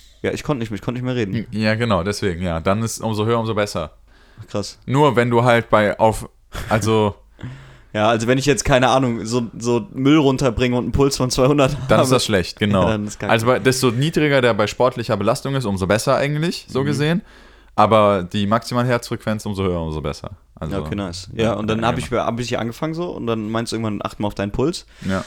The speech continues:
Speaker 1: Da hab ich mir für zwanzig Euro so ein Fitnessarmband geholt.
Speaker 2: Ja.
Speaker 1: Und, äh, das hat am Anfang auch gut den Puls gemessen. Dann bin ich nach Puls gelaufen, wo ich wusste, okay, zwischen hundertsechzig und hundert, hundertsiebzig war so mein Sportpuls. So, dann wusste ich halt, alles gut.
Speaker 2: Ja.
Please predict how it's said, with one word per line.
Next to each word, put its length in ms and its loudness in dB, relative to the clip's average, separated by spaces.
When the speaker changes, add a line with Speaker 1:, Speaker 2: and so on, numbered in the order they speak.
Speaker 1:
Da 60 0
hab 60 2
ich 80 -4
mir 60 -4
für 180 -6
zwanzig 560 -2
Euro 280 0
so 100 -2
ein 340 -4
Fitnessarmband 680 -6
geholt. 460 -6
Speaker 2:
Ja. 180 -4
Speaker 1:
Und, 540 -2
äh, 500 0
das 120 -6
hat 100 2
am 100 0
Anfang 260 -2
auch 120 0
gut 160 -2
den 100 -2
Puls 240 0
gemessen. 320 -2
Dann 60 -2
bin 100 0
ich 80 -8
nach 140 -4
Puls 260 0
gelaufen, 560 -4
wo 100 -2
ich 140 -6
wusste, 240 -2
okay, 240 0
zwischen 320 -6
hundertsechzig 640 -4
und 120 -4
hundert, 280 -2
hundertsiebzig 640 -4
war 140 2
so 120 -4
mein 440 -2
Sportpuls. 680 -4
So, 160 -4
dann 180 -8
wusste 180 -8
ich 40 -10
halt, 100 -6
alles 200 -6
gut. 160 -2
Speaker 2:
Ja. 100 -2